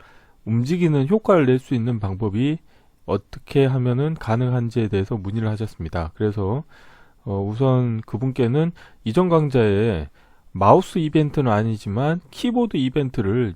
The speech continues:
유저 삼십이 점 디엘엘을 이용해서, 어, 수행하는 방법에 대해서 동영상 강좌를 업로드한 적이 있었고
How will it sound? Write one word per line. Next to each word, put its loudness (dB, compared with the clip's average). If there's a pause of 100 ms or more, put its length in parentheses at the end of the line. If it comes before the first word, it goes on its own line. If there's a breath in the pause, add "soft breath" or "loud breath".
유저 2
삼십이 -6
점 -2
디엘엘을 4
이용해서, -2 (500 soft breath)
어, -2
수행하는 0
방법에 0
대해서 0
동영상 -2
강좌를 -4
업로드한 -4
적이 -2
있었고 -2